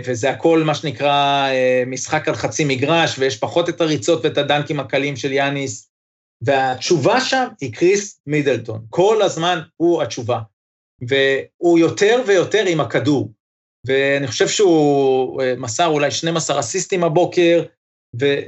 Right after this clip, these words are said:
וזהו, הוא חייב להיות היוצר שלהם, הוא חייב להיות הבן אדם שמקבל את ההחלטות, שגם יכול לקלוע, גם משלוש, גם מחצי מרחק, גם למסור,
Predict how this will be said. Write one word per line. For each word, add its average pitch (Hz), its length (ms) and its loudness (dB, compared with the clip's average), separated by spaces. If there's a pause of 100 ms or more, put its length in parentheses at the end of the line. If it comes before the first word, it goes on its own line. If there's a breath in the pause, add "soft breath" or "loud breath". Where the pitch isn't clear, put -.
(120)
וזהו, 156 320 2
הוא 165 180 4
חייב 196 280 0
להיות 208 220 2
היוצר 165 440 0
שלהם, 202 540 0
הוא 180 200 0
חייב 175 280 0
להיות 180 240 2
הבן 135 240 -2
אדם 170 340 0 (420)
שמקבל 139 600 0
את 180 120 -2
ההחלטות, 160 500 0
שגם 151 260 -2
יכול 180 240 0
לקלוע, 165 380 2
גם 156 200 0
משלוש, 160 460 2
גם 151 160 0
מחצי 170 320 -2
מרחק, 151 400 0
גם 156 180 2
למסור, 170 580 2